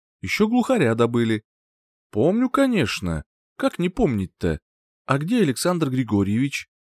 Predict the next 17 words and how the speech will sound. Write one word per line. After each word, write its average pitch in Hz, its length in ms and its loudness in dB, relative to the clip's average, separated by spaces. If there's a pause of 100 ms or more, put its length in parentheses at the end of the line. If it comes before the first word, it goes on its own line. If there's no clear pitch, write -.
(220)
На 123 200 0
днях 123 400 0
он 110 140 0
должен 104 400 4
был 101 140 0
приехать, 147 640 0
продукты 202 480 0
подвезти. 127 680 -2 (280)
Да 123 160 0
эта 127 200 0
метель..." 131 500 0 (480)
"Да, 131 440 2 (240)
метель 165 380 -2
помешала", 101 800 0 (380)
сожалеюще 139 800 0
выронил 110 400 0
Дмитрий. 95 600 -4